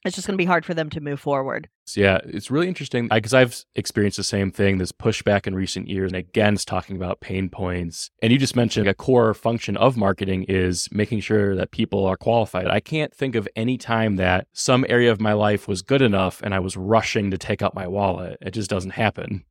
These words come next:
Speaker 1: Exactly. Exactly. And that's what people were starting to experience when they wanted to strip out, "I just won't address the pain," because that's fear-based marketing. So you're either dissatisfied,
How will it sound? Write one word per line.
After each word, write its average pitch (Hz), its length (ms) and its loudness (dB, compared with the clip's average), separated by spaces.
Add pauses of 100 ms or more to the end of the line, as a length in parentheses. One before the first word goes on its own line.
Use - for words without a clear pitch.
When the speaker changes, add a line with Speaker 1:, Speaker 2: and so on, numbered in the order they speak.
Speaker 1:
Exactly. 180 800 4 (120)
Exactly. 170 720 2
And 190 160 2
that's 202 220 2
what 214 120 0
people 214 260 0
were 185 100 0
starting 180 340 -2
to 170 60 0
experience 190 640 -4
when 170 80 -4
they 170 80 -4
wanted 165 280 -4
to 160 60 0
strip - 360 -6 (160)
out, 170 180 0
"I 165 80 0
just 175 180 -6
won't 185 160 -4
address 160 320 -4
the 160 100 -18
pain," 208 360 -4
because 170 240 -2
that's 160 240 -2
fear-based 165 420 -2
marketing. 196 420 -2 (140)
So 240 220 4 (120)
you're 277 200 4
either 269 460 4
dissatisfied, 302 1120 -2